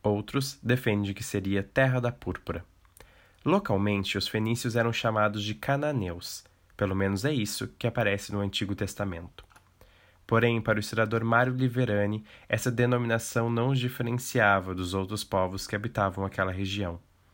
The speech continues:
Eles não eram, assim, os únicos povos da região chamada de Canaã.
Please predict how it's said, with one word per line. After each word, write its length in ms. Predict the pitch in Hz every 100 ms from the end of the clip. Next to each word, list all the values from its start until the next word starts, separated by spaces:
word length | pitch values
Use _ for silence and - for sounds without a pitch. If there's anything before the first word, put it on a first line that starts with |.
| _ - - -
Eles 260 | 107 104
não 240 | 113 156 160
eram, 320 | 101 95 92
assim, 460 | 98 - 113 117 131 - -
os 220 | 113 113
únicos 400 | 104 98 101 117
povos 480 | - 98 95 95 95
da 80 | 101
região 340 | 104 92 92
chamada 420 | 92 113 104 90 90
de 140 | 92
Canaã. 540 | - 90 90 90 82